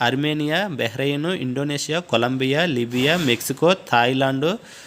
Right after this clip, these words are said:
సురినామ్ దేశాలు సంయుక్త ప్రకటన మీద సంతకాలు చేయలేదు, ఇంపార్టెంట్ ఇది.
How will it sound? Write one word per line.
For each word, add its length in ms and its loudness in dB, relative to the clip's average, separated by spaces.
సురినామ్ 540 4
దేశాలు 520 2
సంయుక్త 480 0
ప్రకటన 440 0
మీద 140 -2
సంతకాలు 560 0
చేయలేదు, 280 0
ఇంపార్టెంట్ 540 0
ఇది. 240 -4